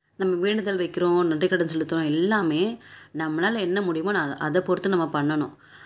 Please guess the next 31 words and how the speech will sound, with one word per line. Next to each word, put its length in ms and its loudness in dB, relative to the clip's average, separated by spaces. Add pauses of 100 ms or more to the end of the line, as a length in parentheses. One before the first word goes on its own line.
(300)
நம்மளால 320 2
முடியாது, 880 2
நம்மளை 420 2
வருத்திக்கிட்டு, 540 0
நம்மளை 240 2
கஷ்டப்படுத்திக்கிட்டு 800 0
ஒண்ணு 240 2
பண்ணணும் 260 4
அப்படின்னா, 220 2
அது 240 2
வந்துட்டு 240 4 (420)
கடவுளுமே 400 0
விரும்ப 240 0
மாட்டாங்க. 460 -2 (560)
"நான் 340 2
உனக்கு 340 0
கொடுத்துருக்க 260 2
அழகான 380 6
உடம்ப 320 2
நீ 160 2
எதுக்கு 300 2
இவ்வளோ 320 2
கஷ்டப்படுத்தி 440 -2
நீ 120 4
பண்ற?" 360 0
அப்படின்ற 300 2
மாதிரி 280 0
அவங்களுமே 240 2
அதை 140 2
விரும்ப 360 0
மாட்டாங்க. 240 -6